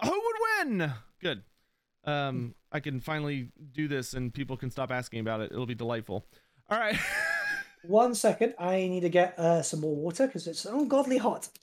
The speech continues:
Speaker 1: Yeah, dude, go get some water. And then it's who would win time.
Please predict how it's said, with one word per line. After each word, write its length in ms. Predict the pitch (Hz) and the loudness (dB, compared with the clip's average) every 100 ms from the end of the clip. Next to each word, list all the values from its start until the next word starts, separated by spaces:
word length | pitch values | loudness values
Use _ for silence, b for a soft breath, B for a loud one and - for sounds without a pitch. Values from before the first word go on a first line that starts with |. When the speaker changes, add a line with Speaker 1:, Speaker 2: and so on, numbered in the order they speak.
| _ | _
Speaker 1:
Yeah, 140 | 170 | -4
dude, 220 | 147 147 139 | 0 -2 -2
go 100 | 147 | -4
get 120 | 139 | -4
some 100 | 131 | -2
water. 280 | 123 113 110 _ _ _ _ _ - - _ _ _ _ _ _ _ _ _ _ _ _ - | -2 -2 -6 _ _ _ _ _ -16 -16 _ _ _ _ _ _ _ _ _ _ _ _ -6
And 100 | 139 | -2
then 80 | 135 | -2
it's 160 | 127 | -2
who 120 | 147 127 | -2 -2
would 100 | 117 | -2
win 240 | 123 117 | -4 -2
time. 400 | 123 117 113 | -2 -2 -2